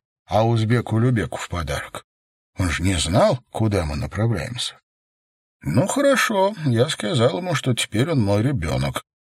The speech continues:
Но как тогда щенок определил, что вся наша семья — это его семья?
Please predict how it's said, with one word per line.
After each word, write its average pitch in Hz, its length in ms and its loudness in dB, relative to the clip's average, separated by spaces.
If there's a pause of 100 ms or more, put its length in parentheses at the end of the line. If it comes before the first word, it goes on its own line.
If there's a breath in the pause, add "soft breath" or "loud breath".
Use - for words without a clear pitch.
(240)
Но 104 220 2
как 117 280 2
тогда 101 360 0
щенок 107 460 0
определил, 98 600 0
что - 280 0
вся 101 460 2
наша 104 400 0
семья — 90 600 0 (640)
это 85 240 -6
его 82 260 -2
семья? 107 500 -2